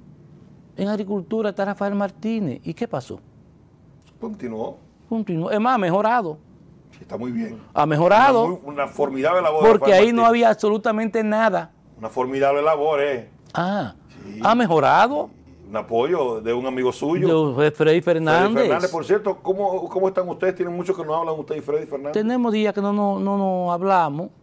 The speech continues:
Speaker 1: que no nos hablamos, sí, de, como
Speaker 2: Que no
Speaker 1: estamos,
Speaker 2: coinciden.
Speaker 1: que no coincidimos, pero las relaciones son iguales de siempre.
Speaker 2: Muy, están,
Speaker 1: De
Speaker 2: eh, eh,
Speaker 1: de
Speaker 2: eh,
Speaker 1: hermano.
Speaker 2: eh, de hermano, muy
Speaker 1: De
Speaker 2: bien.
Speaker 1: hermano.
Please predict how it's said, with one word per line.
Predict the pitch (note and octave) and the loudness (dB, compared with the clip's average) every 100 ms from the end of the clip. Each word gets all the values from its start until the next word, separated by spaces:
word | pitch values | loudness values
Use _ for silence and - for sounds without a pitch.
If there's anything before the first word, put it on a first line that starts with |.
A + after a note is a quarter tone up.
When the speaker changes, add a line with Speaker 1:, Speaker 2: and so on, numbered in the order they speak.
| _ _ _ | _ _ _
Speaker 1:
que | - | -6
no | D3+ F#3+ | -4 -2
nos | G#3+ | 0
hablamos, | F#3+ G#3+ G#3+ | 0 0 -2
sí, | F3 D3+ | -4 -2
de, | D3 C3 B2 | -2 -2 -4
como | B2+ C3+ | -4 -4
Speaker 2:
Que | |
no | C#3+ | 0
Speaker 1:
estamos, | D3 E3 | 0 -2
Speaker 2:
coinciden. | D#3 F3 D#3 D#3 | -2 -4 -4 -4
Speaker 1:
que | F3 | -2
no | E3+ | -2
coincidimos, | F3 G3 G3 F#3 F3+ E3+ G3+ - _ | -2 -2 -2 -2 -2 -4 -6 -10 _
pero | E3+ D#3+ D#3 C#3+ C#3 | 0 0 0 0 0
las | C#3 C3+ | -2 -2
relaciones | C#3+ B2 C3+ B2+ | -4 -4 -6 -6
son | A#2+ | -6
iguales | C3 B2+ F#3+ | -6 -6 -8
de | F3 | -14
siempre. | - - - - | -14 -16 -14 -6
Speaker 2:
Muy, | C#3 D3 | -2 -2
están, | C3+ D#4 D#3+ | -2 -2 0
Speaker 1:
De | F3 | -2
Speaker 2:
eh, | E3 | -2
eh, | D#3 D3+ | -4 -2
Speaker 1:
de | F3+ | -2
Speaker 2:
eh, | |
Speaker 1:
hermano. | F#3+ G#3 F#3+ D3 D#3+ - | -2 -2 -2 -4 -8 -6
Speaker 2:
eh, | C#3 C#3 | -4 -2
de | C#3 | 0
hermano, | C#3 C#3 C3+ B2+ C3 | 0 0 -2 -2 -4
muy | C#3+ | -4
Speaker 1:
De | C3+ | -4
Speaker 2:
bien. | D#3+ E3 E3 | -4 -4 -6
Speaker 1:
hermano. | D#3+ G#2 | -10 -14